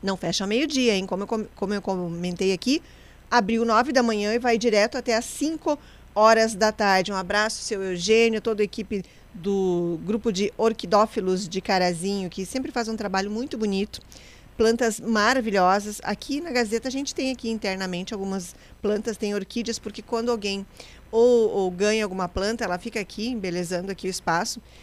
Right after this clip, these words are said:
e a dona Rô cuida delas pra gente ali. E elas tão muito boni-, tem orquídeas ali que estão muito bonitas. E quem não sabe cuidar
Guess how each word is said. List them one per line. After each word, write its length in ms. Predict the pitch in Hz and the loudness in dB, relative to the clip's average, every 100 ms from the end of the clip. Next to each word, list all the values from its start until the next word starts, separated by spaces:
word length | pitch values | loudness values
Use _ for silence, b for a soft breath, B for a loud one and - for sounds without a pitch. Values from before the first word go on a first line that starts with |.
| B - | B -4
e 140 | 202 | -2
a 60 | 208 | 0
dona 200 | 214 214 | 0 0
Rô 220 | 214 214 | 0 0
cuida 300 | 247 233 240 | -2 -2 0
delas 280 | 214 220 - | 0 -2 -4
pra 160 | 214 | -4
gente 300 | 202 196 208 | -4 -4 -6
ali. 260 | 180 185 202 - | -4 -6 -8 -10
E 60 | - | -4
elas 160 | 190 196 | -4 -4
tão 100 | 190 | -6
muito 260 | 202 311 | -6 -8
boni-, 120 | 339 | -8
tem 220 | - 208 240 | -2 0 0
orquídeas 480 | 247 233 208 208 | -4 -6 -4 -4
ali 160 | 190 190 | -6 -8
que 60 | - | -10
estão 140 | 269 | -10
muito 220 | 202 233 | -8 -4
bonitas. 560 | 453 330 214 160 156 - B B B B - | -2 -2 -4 -6 -12 -14 B B B B -12
E 680 | 208 208 202 196 185 180 165 - | -4 -2 0 0 0 0 -4 -2
quem 220 | 233 247 | -2 -2
não 180 | 240 220 | -2 -2
sabe 300 | 196 170 - | -2 -2 -4
cuidar 600 | 208 180 190 185 208 | -6 0 6 8 6